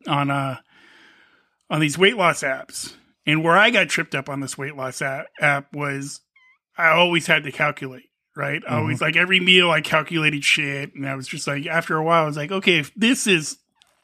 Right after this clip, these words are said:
Speaker 1: six ounces of protein, it should be the same in every meal," right? I started figuring it out, and I was like,
Speaker 2: Right.
Speaker 1: "Okay." And so for, like, the last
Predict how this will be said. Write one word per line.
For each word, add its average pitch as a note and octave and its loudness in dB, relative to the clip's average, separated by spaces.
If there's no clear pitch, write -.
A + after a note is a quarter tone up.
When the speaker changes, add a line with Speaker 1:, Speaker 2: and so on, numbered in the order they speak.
Speaker 1:
six - 0
ounces E3 0
of C3 -10
protein, D#3+ 0
it D#3+ -4
should G3 2
be F3+ -6
the D#3 -8
same D#3 0
in C#3+ -6
every C#3+ -8
meal," D#3 -6
right? D#3 2
I E3 2
started E3 0
figuring D#3+ 0
it E3 -2
out, E3+ 2
and F#3 -10
I D3+ -2
was D3+ -6
like, D3+ 0
Speaker 2:
Right. G3+ -2
Speaker 1:
"Okay." D3 -4
And D3 -2
so F3 0
for, F3+ 2
like, E3+ 2
the E3 -10
last F3 2